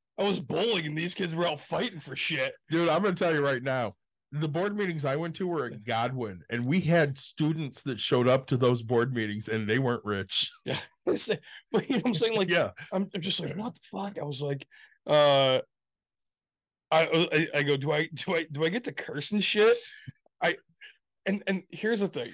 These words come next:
Speaker 1: I was like, "I understand my job. I understand why I'm here." Um, and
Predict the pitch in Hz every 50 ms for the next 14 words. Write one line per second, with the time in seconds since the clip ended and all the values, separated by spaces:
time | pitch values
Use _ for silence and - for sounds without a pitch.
0 | - 160 160 143 165 160 - - 151 170 160 180 190 196 180 - 190 185 185 180
1 | 180 165 156 131 143 143 139 139 143 143 139 147 147 151 147 - - 151 151 147
2 | 143 143 135 143 143 147 151 151 151 147 139 - 147 139 135 135 135 139 135 _
3 | _ _ _ _ _ - 240 - - _ _ _ _ _ - - - 143 143 139
4 | 139 135 135 131 131 127 - - _ _ _ _ _ _ - _ _ _ _ _
5 | _ _ _ _ _ _ _ _ _ _ _ _ _ _ - 143 139 135 131 131
6 | 131 131 127 131 135 135 - -